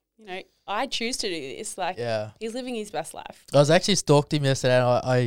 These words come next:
Speaker 2: I, I seen he got the blonde top. I was like, "Look, I'd been considering it for so long. I was just done suit no brown boys." <laughs> I was like, and I was
Speaker 1: Yeah.
Speaker 2: seeing his. I was like, "Okay, maybe I can get that."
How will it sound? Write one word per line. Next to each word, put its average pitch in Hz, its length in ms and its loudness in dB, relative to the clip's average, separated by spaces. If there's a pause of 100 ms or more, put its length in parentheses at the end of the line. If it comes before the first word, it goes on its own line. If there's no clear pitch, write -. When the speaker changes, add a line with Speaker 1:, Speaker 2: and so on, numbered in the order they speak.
(440)
Speaker 2:
I, 123 120 0
I - 20 4
seen 139 300 2
he 131 180 0
got 131 160 2
the 135 80 0
blonde 131 340 2
top. 165 240 4
I 160 40 2
was 147 200 2
like, 135 200 0
"Look, 131 180 -8
I'd 151 300 2
been 156 240 0
considering 139 520 -2
it 113 80 -6
for - 60 -12
so 120 160 -6
long. 117 140 -4
I - 20 -6
was 113 100 -6
just 143 140 -10
done 147 180 -2
suit 120 260 -2
no 113 140 -2
brown 110 300 -4
boys." 110 280 -4
<laughs> - 0 -
I 123 40 -2
was - 240 0
like, 156 160 -2 (300)
and 151 100 4
I 156 40 6
was 170 100 4
Speaker 1:
Yeah. 170 40 0
Speaker 2:
seeing 160 200 4
his. 160 240 0
I 135 60 2
was 135 120 0
like, 147 200 -2 (520)
"Okay, 135 240 -6
maybe 160 300 0
I 185 60 -2
can 156 180 -8
get 180 240 -8
that." 120 260 -8